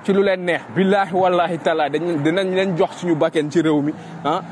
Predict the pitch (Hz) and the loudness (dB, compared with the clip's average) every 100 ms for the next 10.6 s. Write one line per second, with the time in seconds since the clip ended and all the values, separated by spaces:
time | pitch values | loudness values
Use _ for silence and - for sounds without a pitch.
0 | - - 131 208 233 226 - 202 196 190 | -16 -8 -2 0 0 -2 -2 -2 0 0
1 | 175 170 208 277 285 - - 214 214 196 | 0 2 4 2 0 -10 -4 -2 0 0
2 | 180 160 175 170 190 180 147 185 180 185 | 0 0 -2 0 -2 -2 -2 -4 -2 -4
3 | - 185 170 165 196 - 170 143 147 135 | 0 0 2 0 -2 -2 -2 0 -2 -4
4 | - 170 175 156 156 139 139 135 123 151 | -6 -4 -4 -4 -6 -4 -4 -4 -6 -8
5 | 139 139 131 131 131 127 117 113 104 107 | -6 -4 -2 -2 -2 0 0 -2 -4 -6
6 | - - - - - - - - - - | -10 -20 -20 -20 -20 -20 -20 -20 -20 -20
7 | - - - - - - - - - - | -20 -18 -18 -18 -20 -20 -20 -20 -20 -20
8 | - - - - - - 359 254 220 220 | -20 -20 -20 -20 -20 0 0 0 0 2
9 | 202 160 233 233 208 185 190 185 156 139 | 2 0 -2 0 -2 -2 -2 -2 -2 0
10 | 139 135 190 208 208 160 | 2 0 -2 -2 0 0